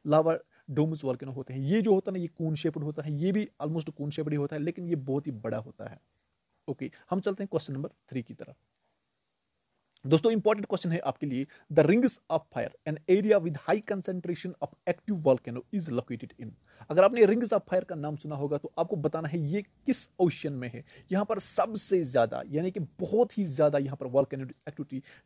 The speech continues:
अ, डेली बेस पे होती है। तो आपको बताना ये कहाँ पे है। तो इसका जो करेक्ट आंसर है वो है यहाँ पर पैसिफिक ओशन। पैसिफिक ओशन में आप देख सकते हो, यहाँ पर मैंने आपको मैप में दिखा रखा है, यहाँ पर ये जो लकीर है, ये जो रेड कलर की लकीर है, ये है वे-, रिंग्स ऑफ फायर,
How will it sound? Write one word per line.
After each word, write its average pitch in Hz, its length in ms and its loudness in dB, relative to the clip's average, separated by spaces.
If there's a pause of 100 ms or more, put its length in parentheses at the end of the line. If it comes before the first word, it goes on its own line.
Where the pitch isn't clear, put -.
(120)
अ, 123 140 -6 (160)
डेली 180 400 6
बेस 147 240 -2
पे 139 100 -8
होती 120 380 -10 (240)
है। - 120 -14 (240)
तो 143 60 2
आपको 139 140 0
बताना 147 200 0
ये 135 80 2
कहाँ 123 220 -8
पे 113 100 -12
है। - 80 -12
तो - 260 -20
इसका 196 180 0
जो 233 100 2
करेक्ट 208 300 2
आंसर 185 240 -2
है 180 60 0
वो 151 240 0
है 165 100 0
यहाँ 151 160 -2
पर 143 120 -8
पैसिफिक - 500 -6 (120)
ओशन। - 260 -10 (500)
पैसिफिक 185 300 0
ओशन 214 140 0
में 220 100 4
आप 170 60 6
देख 165 240 0
सकते - 200 -6
हो, 190 60 -2
यहाँ 139 320 -2
पर 185 140 -2
मैंने 170 180 -2
आपको 151 180 -4
मैप 143 340 2
में 147 100 -6
दिखा 143 240 -4
रखा 147 180 -4 (760)
है, 147 160 -4 (300)
यहाँ 170 120 2
पर 175 120 4
ये 160 320 4
जो 226 140 2
लकीर 190 420 0
है, 160 120 0
ये 156 100 4
जो 151 160 4
रेड 143 260 2
कलर 147 200 0
की 139 120 -8
लकीर 131 240 -4
है, 143 60 -4
ये 151 260 2
है 160 160 2
वे-, 139 480 0
रिंग्स 156 360 -2
ऑफ 135 200 -6
फायर, 143 200 -2